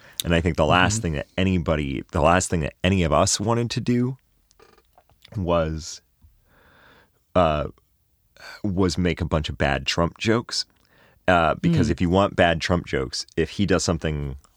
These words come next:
Speaker 1: fucking super dumb at nine A M,
Speaker 2: Yeah.
Speaker 1: you've had every dumb President Trump joke on Twitter by noon.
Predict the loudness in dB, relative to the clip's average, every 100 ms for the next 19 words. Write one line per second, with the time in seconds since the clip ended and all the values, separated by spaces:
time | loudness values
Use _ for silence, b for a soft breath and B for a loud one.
0 | _ _ _ -20 -14 -14 -12 -8 -6 -2
1 | 0 0 0 0 0 0 -4 -8 _ -4
2 | 0 2 2 0 0 0 -2 -8 -12 B
3 | B -8 -2 0 2 2 2 0 0 -2
4 | 0 -2 -2 -4 -6 -10 _ _ -20 _
5 | 0 0 0 -4 -2 -2 -2 -2 0 0
6 | -4 -2 0 0 0 0 0 2 0 0
7 | -2 -6